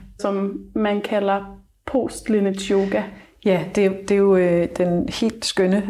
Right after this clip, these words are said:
Speaker 2: amazing, øh, yogaforsker, der hedder Theo Wildcroft, der har skrevet en P H D, hvor hun blandt andet, tror jeg, som case-materiale havde, øh, Uma Dinsmore Thuli, som er en forrygende yogalærer, der underviser
Speaker 1: Der bliver
Speaker 2: i
Speaker 1: name-droppet.
Speaker 2: kvindeyoga,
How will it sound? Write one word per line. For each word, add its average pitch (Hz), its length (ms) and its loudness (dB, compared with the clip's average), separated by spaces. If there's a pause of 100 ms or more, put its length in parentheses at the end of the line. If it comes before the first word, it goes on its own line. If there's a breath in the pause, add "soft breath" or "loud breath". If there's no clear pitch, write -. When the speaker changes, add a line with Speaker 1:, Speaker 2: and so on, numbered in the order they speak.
Speaker 2:
amazing, 190 560 2
øh, 170 300 2
yogaforsker, 185 600 2
der 185 80 2
hedder 180 200 2
Theo 190 360 2
Wildcroft, 175 800 -2
der 185 60 0
har 180 120 0
skrevet 175 420 0
en 175 60 0
P 175 60 -4
H 202 120 0
D, 185 360 -2 (140)
hvor 175 260 2
hun 175 80 0
blandt 175 220 0
andet, 175 220 0
tror 185 160 -2
jeg, - 140 0
som 185 120 -2
case-materiale 175 880 0
havde, 170 400 2
øh, 165 120 -2
Uma 175 220 2
Dinsmore 175 500 -2
Thuli, 185 420 0 (140)
som - 180 -4
er - 40 -2
en - 140 -4 (480)
forrygende 180 640 -2 (200)
yogalærer, 156 380 0
der 165 100 0
underviser 156 360 0
Speaker 1:
Der 196 60 -2
bliver 214 140 2
Speaker 2:
i 208 60 2
Speaker 1:
name-droppet. 214 520 4
Speaker 2:
kvindeyoga, 208 240 2